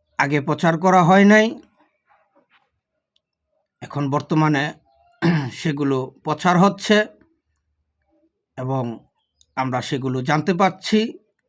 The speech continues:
দেখতে পারতেছি। কারণ বাংলাদেশের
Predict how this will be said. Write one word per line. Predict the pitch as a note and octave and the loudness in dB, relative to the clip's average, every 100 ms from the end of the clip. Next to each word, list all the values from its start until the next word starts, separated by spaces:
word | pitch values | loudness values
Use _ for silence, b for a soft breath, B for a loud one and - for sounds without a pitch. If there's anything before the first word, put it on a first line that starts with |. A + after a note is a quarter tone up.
| _ _ _ _ | _ _ _ _
দেখতে | C3 C3+ - B2 | -10 -8 -8 -8
পারতেছি। | B2 - A#2 - F#2+ - _ _ _ _ _ _ D#5+ _ _ _ _ _ _ _ _ _ _ _ _ D#5+ D#5+ D#5+ _ _ _ _ _ _ _ - | -10 -10 -14 -16 -20 -20 _ _ _ _ _ _ _ _ _ _ _ _ _ _ _ _ _ _ _ _ _ _ _ _ _ _ _ _ _ -12
কারণ | C3 C3+ | -6 0
বাংলাদেশের | F3 F#3+ G3+ G3+ G#3 G#3 C#4 - | 2 4 4 4 4 4 0 -10